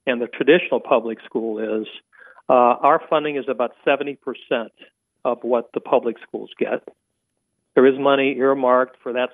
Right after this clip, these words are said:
seventy percent with all the charter schools in the state. Uh, but it's a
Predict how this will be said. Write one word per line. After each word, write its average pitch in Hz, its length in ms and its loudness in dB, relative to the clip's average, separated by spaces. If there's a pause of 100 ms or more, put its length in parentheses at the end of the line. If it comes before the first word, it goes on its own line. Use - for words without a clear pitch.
seventy 123 280 -4
percent 120 520 -8
with 127 100 -18
all 120 160 4
the 117 120 -4
charter 120 400 0 (100)
schools 117 260 -6
in 117 120 -18
the 117 80 -14 (100)
state. 110 320 -6 (680)
Uh, 127 320 4 (120)
but 147 140 2
it's 147 160 -2
a 139 60 -10